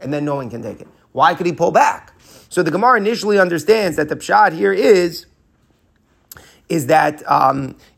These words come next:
is that, is that, is that hefker is kematana, like Rabbi Yossi's opinion. And just because I said something is like hefker, nothing changes. It doesn't become ownerless. It just becomes that I said that somebody else can come and take it. So if I pull back, I pull back.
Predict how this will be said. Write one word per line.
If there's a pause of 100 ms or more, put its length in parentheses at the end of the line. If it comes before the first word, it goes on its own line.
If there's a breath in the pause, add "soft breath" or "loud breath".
is
that,
is
that,
is
that
hefker
is (380)
kematana,
like
Rabbi
Yossi's
opinion. (260 soft breath)
And
just
because
I
said
something
is
like
hefker,
nothing
changes.
It
doesn't
become
ownerless. (240 soft breath)
It
just
becomes
that
I
said
that
somebody
else
can
come
and
take
it.
So
if
I
pull
back,
I
pull
back.